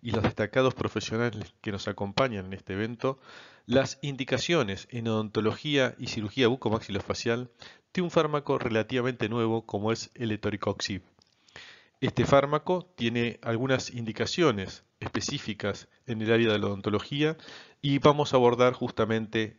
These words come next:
este desarrollo. A lo largo de la presentación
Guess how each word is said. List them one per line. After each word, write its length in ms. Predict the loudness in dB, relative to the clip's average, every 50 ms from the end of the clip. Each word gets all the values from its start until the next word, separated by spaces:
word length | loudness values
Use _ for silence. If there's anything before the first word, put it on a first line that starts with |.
| _ -6
este 240 | -6 -4 -2 -2 -2
desarrollo. 640 | -2 -2 -2 -4 -4 -2 -2 -4 -4 -4 -8 -10 -12 -20 _ _ _ _ _ _ _ _ _ _ _ _ _ _ _ _ _ _ _ _ _ _ _ _ _ _ _ _ 4
A 80 | 8 8
lo 100 | 8 10
largo 260 | 8 8 8 6 4
de 60 | 4
la 120 | 4 2 0
presentación 840 | 0 -6 -4 -4 -6 -4 -4 -4 -4 -2 -4 -4 -4 -4 -8